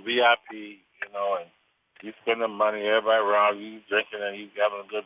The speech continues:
time. It's easy to say, "Okay, you know, uh, I'm gonna drive home or get a cab." Or it's easier said than done. A normal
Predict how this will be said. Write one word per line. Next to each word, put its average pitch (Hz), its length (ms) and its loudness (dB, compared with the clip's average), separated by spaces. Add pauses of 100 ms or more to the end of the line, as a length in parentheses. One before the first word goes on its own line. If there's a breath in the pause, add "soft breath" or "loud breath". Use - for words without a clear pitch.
time. 104 340 2
It's - 140 -16
easy 311 180 -8
to 123 200 -10
say, 127 200 2 (440)
"Okay, 135 300 2
you 110 140 -4
know, 104 340 2 (480)
uh, 98 380 4 (1300)
I'm 131 80 8
gonna 120 280 6 (500)
drive 113 380 4
home 113 340 4
or 92 160 0
get 107 160 0
a 101 60 0 (100)
cab." 107 300 6
Or 107 260 -2
it's 139 80 -8 (100)
easier 165 400 -8
said 156 160 2
than 143 100 -8
done. 147 200 4 (280 loud breath)
A 120 80 4
normal 170 360 4